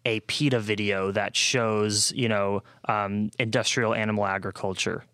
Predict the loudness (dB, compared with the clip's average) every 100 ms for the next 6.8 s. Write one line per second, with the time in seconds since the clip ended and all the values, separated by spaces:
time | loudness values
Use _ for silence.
0 | -4 0 2 2 0 0 2 0 0 0
1 | 0 -4 -8 -6 0 0 0 0 0 0
2 | 2 2 4 2 2 0 0 0 0 0
3 | -2 -2 -2 -2 -2 -2 -2 -4 -4 -6
4 | -6 -8 -8 -12 -4 -2 0 0 0 0
5 | 0 0 0 0 -2 -2 -6 -4 0 0
6 | 0 -4 -4 -4 -2 -2 -2 -4